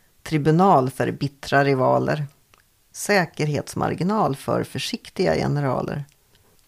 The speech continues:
Prydnadsväxt för kräsna esteter. Fastetext för magra asketer.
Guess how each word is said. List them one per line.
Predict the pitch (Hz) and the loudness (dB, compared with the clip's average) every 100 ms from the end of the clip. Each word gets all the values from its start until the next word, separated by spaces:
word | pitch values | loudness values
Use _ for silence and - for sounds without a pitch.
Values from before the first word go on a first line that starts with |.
| _ | _
Prydnadsväxt | - 202 180 147 147 139 139 - 190 175 - - | -2 2 2 0 2 2 2 0 0 0 -8 -8
för | - 143 139 | 0 0 0
kräsna | - 180 151 143 - 143 | -2 2 2 0 -2 -2
esteter. | - - 139 131 - - 147 _ _ _ _ _ _ _ | -2 -4 -4 -6 -8 -8 -8 _ _ _ _ _ _ _
Fastetext | _ - 160 - - 123 - 143 - - - | _ -2 -2 -2 -8 -8 -6 -6 -8 -14 -6
för | 120 123 | -2 0
magra | 151 131 - - - | 2 2 2 -4 -4
asketer. | - - - - - - | -4 -6 -6 -6 -8 -10